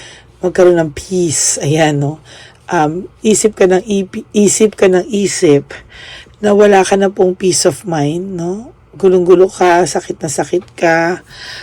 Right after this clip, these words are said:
For some of you naman, medyo nakita na nila yung peace nila, no? So, ang lahat ng to, kailangan mo raw po ng isang malaking desisyon sa buhay mo.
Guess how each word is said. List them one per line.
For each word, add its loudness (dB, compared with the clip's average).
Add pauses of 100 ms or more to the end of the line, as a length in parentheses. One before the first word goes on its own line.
(480)
For 2
some 0
of -2
you 0
naman, -2
medyo 2
nakita 0
na -4
nila 2
yung -2
peace -4
nila, -2 (160)
no? -8 (800)
So, 2
ang -2
lahat 0
ng -4
to, -2
kailangan 0
mo -2
raw 0
po -6
ng -6
isang -2
malaking -2
desisyon 0
sa -2
buhay -4
mo. -8